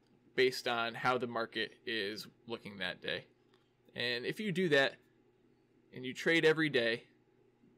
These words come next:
that you can be considered a day trader, which is someone who buys a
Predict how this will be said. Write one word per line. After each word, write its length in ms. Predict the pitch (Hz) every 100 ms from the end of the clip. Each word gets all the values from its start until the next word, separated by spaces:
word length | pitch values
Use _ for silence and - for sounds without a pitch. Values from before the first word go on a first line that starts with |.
| _ _ - -
that 100 | 131
you 100 | 156
can 140 | 151
be 140 | 143 147
considered 540 | 139 - 131 131 - -
a 80 |
day 300 | 117 127 131
trader, 400 | 135 - 143 156
which 200 | 135 127
is 80 | 123
someone 220 | - 117
who 120 | 117 101
buys 340 | 123 127
a 80 | 123